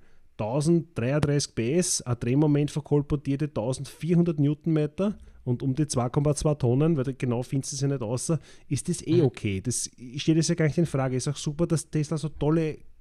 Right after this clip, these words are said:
Speaker 1: also toll sind sie nicht. Das sind die geschissensten, zusammengeschusterten amerikanischen Scheißhäusen, die du jemals gesehen hast, aber bitte, äh,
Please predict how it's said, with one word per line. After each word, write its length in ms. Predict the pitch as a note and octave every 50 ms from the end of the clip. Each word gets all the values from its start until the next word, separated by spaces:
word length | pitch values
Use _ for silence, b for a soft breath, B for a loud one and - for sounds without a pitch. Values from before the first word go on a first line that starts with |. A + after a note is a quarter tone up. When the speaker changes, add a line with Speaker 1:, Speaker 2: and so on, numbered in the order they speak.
| - - -
Speaker 1:
also 180 | B2 A2+ G#2+ G2+ - - - _ - - - -
toll 180 | B2 B2 C3+
sind 240 | B2+ - A#2+ A#2 A#2
sie 100 | A2 A2+
nicht. 200 | G#2 G2 F#2+ - b b b b b b b b b b b b b b _
Das 120 | B2+ -
sind 140 | - C3+ B2
die 100 | C#3+ C3
geschissensten, 600 | - - E3 E3+ E3 - F3 E3 - - - D3+ -
zusammengeschusterten 640 | - D3 D3 D3+ - - D3+ C#3+ D#3+ D3+ C#3+ C#3+
amerikanischen 580 | C3 C3+ C#3+ D3 C#3+ - C3 C#3 C3+ - D3+ C#3+
Scheißhäusen, 500 | - C3+ B2 B2+ - D3 C#3 B2 C#3+ C3+
die 100 | B2+ A#2
du 100 | A#2+ A#2+
jemals 300 | C3+ F3+ G#3 G3+ - -
gesehen 340 | F#3+ - - E3 E3+ F3
hast, 180 | F#3 F3+ - -
aber 160 | C3 A#2+ A#2+
bitte, 580 | A2+ - E3+ E3+ E3+ - F3 E3+ F3 - - -
äh, 360 | C3 C3 - - A2+ A#2 B2